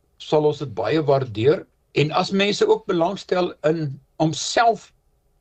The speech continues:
betrokke te raak by projekte, dalk nagraadse studies ensovoorts, is hulle altyd welkom om vir Ronay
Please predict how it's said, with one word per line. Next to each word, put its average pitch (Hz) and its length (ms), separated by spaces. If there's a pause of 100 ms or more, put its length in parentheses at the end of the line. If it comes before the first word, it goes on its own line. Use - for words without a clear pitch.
betrokke 202 480
te 180 100
raak 160 280
by 160 100
projekte, 165 760
dalk 156 220
nagraadse 180 640
studies 170 400
ensovoorts, 139 640 (340)
is 143 120
hulle 185 120
altyd 160 320
welkom 180 520
om 147 200
vir 143 260
Ronay 135 640